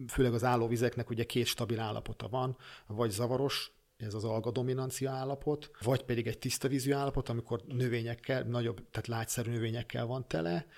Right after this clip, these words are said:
Ezek mind a két állapot stabilan tud létezni, nehéz belőle kimozdítani, de megvannak azok a folyamatok, hogy egyik vagy másik állapotba át tud alakulni. Na most, hogyha egy tiszta vízű állapotot megzavarunk,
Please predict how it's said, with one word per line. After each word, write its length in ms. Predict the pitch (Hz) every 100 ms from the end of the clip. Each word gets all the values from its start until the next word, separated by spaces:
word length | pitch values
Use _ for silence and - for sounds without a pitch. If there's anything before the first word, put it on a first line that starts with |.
| -
Ezek 220 | 120 131
mind 140 | 165
a 60 | 123
két 240 | 131 120
állapot 340 | 127 127 123 120
stabilan 460 | - 117 117 113
tud 180 | 110 110
létezni, 440 | 120 151 160 147
nehéz 280 | 147 117 113
belőle 280 | 101 113 110
kimozdítani, 580 | - 156 165 165 - 156
de 420 | 139 139 135 -
megvannak 480 | - 143 101 110 117
azok 160 | 110 120
a 40 |
folyamatok, 400 | - 123 113 113
hogy 140 | 120
egyik 300 | 131 135 131
vagy 140 | - 120
másik 320 | 120 107 -
állapotba 360 | 117 117 107 107
át 120 | 90
tud 160 | 113
alakulni. 540 | 107 110 - 113 123 123 - - - - -
Na 100 | 110
most, 140 | 117
hogyha 200 | 117 -
egy 220 | 117 110 - _
tiszta 260 | - 135 -
vízű 180 | 104 117
állapotot 540 | 117 113 113 113 -
megzavarunk, 760 | 117 120 135 131 139 147 143